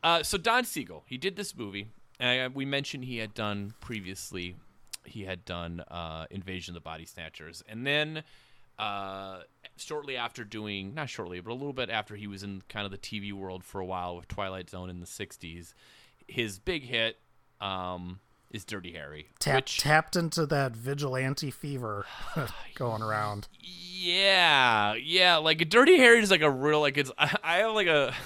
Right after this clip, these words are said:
Speaker 1: <laughs> like, Dirty Harry on one hand,
Speaker 2: I feel
Speaker 1: that
Speaker 2: bad
Speaker 1: movie
Speaker 2: enjoying Dirty Harry 'cause
Speaker 1: Right.
Speaker 2: it's well, it's well made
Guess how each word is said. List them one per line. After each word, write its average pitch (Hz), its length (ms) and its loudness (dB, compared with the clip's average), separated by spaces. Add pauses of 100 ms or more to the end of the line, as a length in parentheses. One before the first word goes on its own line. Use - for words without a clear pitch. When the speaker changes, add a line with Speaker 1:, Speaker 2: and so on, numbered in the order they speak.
(120)
Speaker 1:
<laughs> - 240 -14
like, 139 120 -12
Dirty 220 260 4
Harry 214 280 6
on 139 260 2
one 139 180 0
hand, 156 380 -4 (220)
Speaker 2:
I 127 80 -2
feel 180 220 0
Speaker 1:
that 147 100 0
Speaker 2:
bad 120 280 4
Speaker 1:
movie 120 100 0
Speaker 2:
enjoying 110 380 -4
Dirty 104 280 -6
Harry 101 360 -8 (100)
'cause 127 140 -2
Speaker 1:
Right. 113 180 6
Speaker 2:
it's 104 60 2
well, 156 180 6
it's 143 200 -2
well 151 300 2
made 117 400 -4